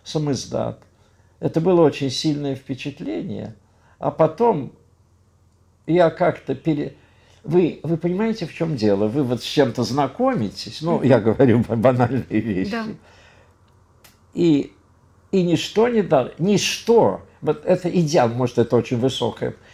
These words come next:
Speaker 1: не должно торчать, понимаете?
Speaker 2: Мгм.
Speaker 1: Когда что-то,
Speaker 2: Мгм.
Speaker 1: скажем, ну,
Speaker 2: Мгм.
Speaker 1: я не знаю, там, допустим, вот Бетховен, вы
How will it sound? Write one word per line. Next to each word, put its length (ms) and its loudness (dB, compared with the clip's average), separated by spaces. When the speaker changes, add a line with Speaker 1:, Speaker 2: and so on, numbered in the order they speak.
Speaker 1:
не 140 4
должно 440 2
торчать, 880 -4
понимаете? 760 -14
Speaker 2:
Мгм. 400 -8
Speaker 1:
Когда 240 6
что-то, 380 0
Speaker 2:
Мгм. 100 0
Speaker 1:
скажем, 380 2
ну, 80 0
Speaker 2:
Мгм. 60 6
Speaker 1:
я 140 8
не 100 2
знаю, 480 2
там, 340 -4
допустим, 560 2
вот 240 0
Бетховен, 640 2
вы 400 2